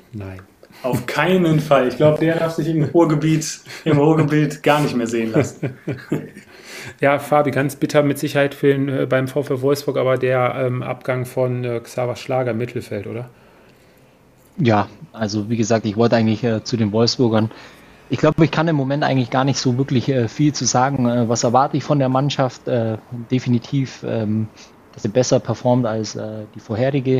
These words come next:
Speaker 3: äh, Saison. Was stelle ich mir vor oder was, äh, was denke ich im Moment über die Wolfsburger? Boah, kann ich, äh, im Moment relativ wenig mit anfangen. Also mit dem, äh, Kader, der gibt mir jetzt nicht besonders viel her, dass ich sage, okay, ähm,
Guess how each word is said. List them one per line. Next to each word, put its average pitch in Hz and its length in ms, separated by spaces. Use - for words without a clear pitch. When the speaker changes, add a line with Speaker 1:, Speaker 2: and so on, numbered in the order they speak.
Speaker 3:
äh, 123 220
Saison. 120 460
Was 123 160
stelle 139 220
ich 131 80
mir 131 160
vor 151 340
oder 120 200
was, - 260
äh, - 20
was 127 160
denke 135 240
ich 131 80
im 139 80
Moment 131 300
über 120 140
die 117 120
Wolfsburger? 131 640
Boah, 117 320
kann 131 160
ich, 131 220
äh, 123 300
im 117 60
Moment 131 380
relativ 139 440
wenig 143 280
mit 127 160
anfangen. 123 500
Also 113 240
mit 117 220
dem, 117 260
äh, 117 300
Kader, 143 340
der 120 100
gibt 123 220
mir 131 100
jetzt 123 220
nicht 139 140
besonders 127 400
viel 117 160
her, 127 160
dass 120 180
ich 113 100
sage, 120 280
okay, 120 400
ähm, 117 800